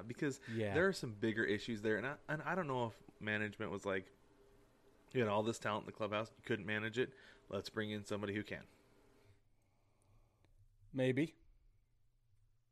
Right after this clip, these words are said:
Speaker 2: I doubt it.
Speaker 1: I doubt it too is the thing, is that, I don't know. I don't know, because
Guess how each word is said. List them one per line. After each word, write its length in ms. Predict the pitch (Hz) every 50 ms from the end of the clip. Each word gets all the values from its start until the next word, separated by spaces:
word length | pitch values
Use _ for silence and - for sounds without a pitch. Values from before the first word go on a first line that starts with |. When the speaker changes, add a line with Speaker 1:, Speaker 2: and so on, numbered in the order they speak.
| _ _ _ _ _ _ _ _ _ _ _ _ _ _ _ - - - _ - - - - - -
Speaker 2:
I 60 | 131
doubt 320 | 123 117 127 120 117 120 139
it. 140 | 180 185 - - - - - - - - - - - - - - - _ - - - - _ _ _ _ _ _ _ _ _ _ _ _ _ _ - - - - - - - - - - - - - - - -
Speaker 1:
I 140 | - 143 156
doubt 300 | 151 180 185 180 180 165
it 100 | 131 -
too 220 | - - 151 143
is 120 | 131 113 101
the 80 | 104
thing, 340 | - - 131 120 104 92 92 - - -
is 220 | 113 113 110 104 104 113
that, 320 | 120 120 113 107 - - - - - - - - - - - - - - - - - - - -
I 60 | 175
don't 120 | 180 156
know. 340 | 156 170 165 135 107 98 - - - - - - -
I 60 | 139
don't 100 | 156 160
know, 200 | 160 156 127 107
because 460 | 98 107 - 135 127 117 107 -